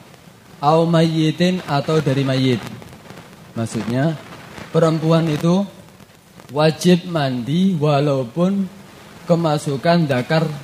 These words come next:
yang terputus. Ada dakar terputus, mas-, apa, diambil, dimasukkan ke farsnya perempuan, tetap wajib mandi.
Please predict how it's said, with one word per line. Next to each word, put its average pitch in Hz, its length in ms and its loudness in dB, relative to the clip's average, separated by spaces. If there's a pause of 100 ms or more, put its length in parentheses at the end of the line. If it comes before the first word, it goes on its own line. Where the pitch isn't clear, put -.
yang 156 160 0
terputus. 151 560 -2 (1120)
Ada 117 320 0
dakar 143 400 2
terputus, 151 880 0 (960)
mas-, 139 400 -4 (320)
apa, 143 240 2
diambil, 156 640 0
dimasukkan 151 640 -2
ke 156 140 2 (580)
farsnya 156 400 2
perempuan, 135 480 0 (380)
tetap 170 320 -2
wajib 143 240 -4
mandi. 120 320 -6